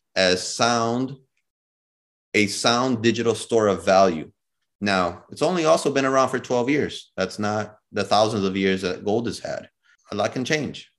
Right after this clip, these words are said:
but so far, so far, so good. So once again, this conversation, the conversation revolves around Bitcoin,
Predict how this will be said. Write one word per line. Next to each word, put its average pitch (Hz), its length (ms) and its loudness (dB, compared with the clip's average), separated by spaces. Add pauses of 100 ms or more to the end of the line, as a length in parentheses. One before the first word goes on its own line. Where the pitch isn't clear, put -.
(220)
but - 180 -6
so - 260 -6
far, 131 480 0 (380)
so 127 180 -2
far, 131 160 0
so 113 240 0
good. 107 320 -2 (160)
So 135 180 0
once 151 220 2
again, 156 120 2
this 135 120 2
conversation, 147 720 0
the - 80 0
conversation 165 500 -2
revolves 120 340 2
around 107 540 0 (160)
Bitcoin, 151 520 -4